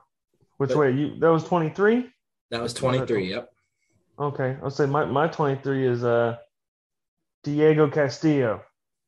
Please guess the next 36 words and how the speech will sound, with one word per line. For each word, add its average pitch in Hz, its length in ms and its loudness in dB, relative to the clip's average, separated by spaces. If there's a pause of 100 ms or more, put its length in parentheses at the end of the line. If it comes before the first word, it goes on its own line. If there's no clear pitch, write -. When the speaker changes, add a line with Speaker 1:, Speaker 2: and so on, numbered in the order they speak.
(120)
Speaker 2:
Mm. 165 400 0 (800)
Okay. 226 560 0 (560)
He's 143 80 -4
been 180 140 2
putting 175 260 4
up 175 140 6
some, 170 440 0 (1400)
yeah, 175 280 0 (100)
numbers. 156 400 -2
He's 175 100 -8
been, 175 300 -4
he's 160 160 -4
been 190 140 -2
Speaker 1:
Yeah. 175 60 0
Speaker 2:
decent. 156 280 2
He's 156 120 0
shown 165 220 2
he 160 80 4
has 156 200 4
the 147 60 -4
clutch - 360 0
gene 151 400 -8 (100)
as 139 180 2
of 135 120 -2
late. 131 380 2 (360)
I 123 100 -6
can 143 200 -2
dig 139 140 4
Speaker 1:
Well, 208 100 6
Speaker 2:
it. 202 40 6
Speaker 1:
I'd 202 60 2
say 196 180 4
that, 190 320 0 (760)
I 165 60 0
mean, 170 160 4
I, 180 400 2